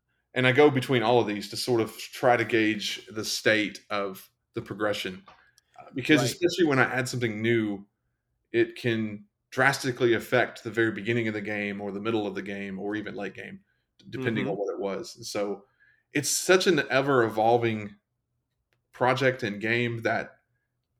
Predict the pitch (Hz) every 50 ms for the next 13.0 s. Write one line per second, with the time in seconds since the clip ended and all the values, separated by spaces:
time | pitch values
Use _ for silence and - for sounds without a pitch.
0 | _ - 127 147 147 175 165 139 127 131 156 147 151 131 131 151 147 135 123 139
1 | 139 151 143 - 127 117 - - 120 107 107 104 107 104 107 107 107 104 143 151
2 | 151 - 208 196 185 185 220 214 - 202 160 156 147 131 127 113 113 - - -
3 | 120 117 110 107 107 - - _ _ _ _ _ - - - - 135 117 117 117
4 | 113 - - - - 101 110 107 104 104 98 101 104 101 101 101 - 110 107 104
5 | - 110 107 107 110 110 110 104 104 - _ _ _ _ _ _ _ _ _ -
6 | - - - - - 170 180 160 127 - - 117 101 101 95 - - - - -
7 | 131 120 110 117 131 131 120 117 117 117 113 110 104 - - - - - - -
8 | 113 117 117 117 110 110 107 107 - - 104 101 107 104 104 101 101 101 101 -
9 | _ _ _ _ _ _ _ _ _ _ _ _ - 113 110 - - - - -
10 | 101 101 95 - - 113 113 - 104 101 - - 113 113 117 113 - 95 104 98
11 | 95 - - - - _ _ _ _ _ _ _ _ _ _ _ _ _ - 107
12 | 101 98 - - - - 180 175 165 - - 170 156 151 151 147 147 143 127